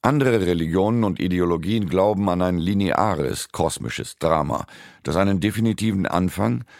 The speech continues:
einen nicht zu langen Mittelteil und ein endgültiges Ende aufweist. So behauptet beispielsweise die muslimische Erzählung, am Anfang habe Allah das gesamte Universum geschaffen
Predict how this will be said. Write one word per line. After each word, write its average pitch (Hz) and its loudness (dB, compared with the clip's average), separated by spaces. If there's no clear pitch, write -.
einen 92 2
nicht - -2
zu 98 0
langen 90 2
Mittelteil 85 0
und 95 2
ein 87 0
endgültiges 80 -2
Ende - -2
aufweist. - -6
So 117 2
behauptet 117 0
beispielsweise 95 0
die 87 -2
muslimische 85 -2
Erzählung, 87 0
am 92 2
Anfang 101 0
habe 92 2
Allah 87 2
das 87 -2
gesamte 82 -2
Universum 78 0
geschaffen 82 -2